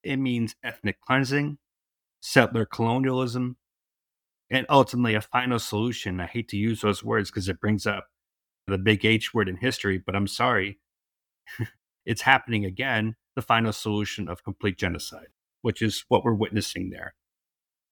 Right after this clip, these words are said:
And to not bring those two characteristics together, and this is coming from a Jewish person, never again, which is supposed to bring about peace,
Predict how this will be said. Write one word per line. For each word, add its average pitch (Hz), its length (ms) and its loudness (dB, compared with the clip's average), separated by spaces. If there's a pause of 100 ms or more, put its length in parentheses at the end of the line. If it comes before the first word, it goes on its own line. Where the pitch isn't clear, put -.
(320)
And 117 480 6 (920)
to 156 100 6
not 147 340 8 (380)
bring 151 360 8
those 123 300 4
two 127 560 2 (440)
characteristics 123 920 2
together, 98 720 -2 (840)
and 123 260 0
this 131 160 -4
is 123 80 -2
coming 117 280 0
from 110 200 -2
a 104 60 0
Jewish 139 480 4
person, - 500 -10 (720)
never 147 480 8
again, 113 800 4 (640)
which 131 160 0
is 123 60 0
supposed 139 280 2
to 127 60 0
bring 123 220 0
about 113 340 0
peace, 127 540 4